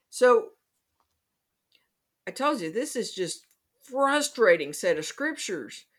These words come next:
And this is our boy David. Like, David, the one who's made so many wise decisions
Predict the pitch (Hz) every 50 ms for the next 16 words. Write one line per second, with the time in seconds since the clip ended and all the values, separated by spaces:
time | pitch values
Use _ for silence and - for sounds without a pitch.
0 | _ _ _ _ _ _ _ 175 185 254 359 370 - 370 370 220 208 202 185 185
1 | 175 196 214 226 214 185 156 147 175 254 330 330 214 151 110 - - _ _ _
2 | _ _ _ _ _ _ _ _ _ _ _ _ _ _ _ _ _ _ _ _
3 | _ _ _ _ 208 220 233 220 214 - _ _ _ _ _ _ _ _ _ _
4 | _ _ _ _ _ _ _ _ _ _ _ _ _ _ _ _ _ _ _ _
5 | _ 196 - _ _ - - 247 262 302 330 302 277 247 220 180 165 - 196 185
6 | 180 202 233 269 277 269 240 226 226 214 220 220 - - 220 233 240 240 233 208
7 | 185 175 - - 262 247 262 269 262 247 226 196 175 180 190 202 214 226 247 254
8 | 254 233 233 - 196 196 - - - 254 285 277 214 220 185 156 127 110 135 -
9 | -